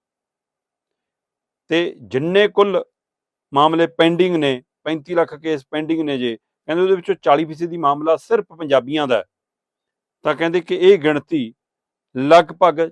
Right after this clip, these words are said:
ਚੌਦਾਂ ਲੱਖ ਦੇ ਗੇੜ 'ਚ ਜਾ ਬਣਦੀ ਹੈ। ਸਵਾਲ ਖੜਾ ਹੋ ਗਿਆ। ਸੋ ਚਾਲੀ ਫੀਸਦੀ ਮਾਮਲੇ ਇਕੱਲੇ ਪੈਂਤੀ ਲੱਖ ਕੇਸਾਂ ਦੇ ਵਿੱਚੋਂ ਇਕੱਲੇ ਪੰਜਾਬੀਆਂ ਦੇ ਨੇ, ਮਤਲਬ ਚੌਦਾਂ ਲੱਖ ਦੇ ਕਰੀਬ ਪੰਜਾਬੀਆਂ ਦੇ ਉੱਤੇ ਤਲਵਾਰ ਲਟਕ ਗਈ ਹੈ, ਕਹਿੰਦੇ।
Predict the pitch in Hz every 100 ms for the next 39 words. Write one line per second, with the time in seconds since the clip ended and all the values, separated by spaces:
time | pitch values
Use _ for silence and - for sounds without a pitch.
0 | _ - 165 170 160 143 131 135 117 104
1 | - 104 110 110 120 120 _ _ _ _
2 | _ _ _ _ 117 - 175 151 147 _
3 | _ _ _ _ _ _ _ _ _ _
4 | _ _ _ _ _ _ _ _ 156 143
5 | - 139 156 156 190 160 160 165 135 -
6 | _ _ _ 131 139 147 156 - 180 190
7 | 165 117 _ _ _ - 147 151 147 143
8 | - _ - 143 - 151 143 110 156 -
9 | 131 135 - _ _ 143 127 123 135 131
10 | 127 143 151 _ 139 139 151 127 143 -
11 | 160 156 139 135 127 _ _ _ - 127
12 | 120 135 127 123 139 - 123 110 98 95
13 | _ 104 107 107 107 _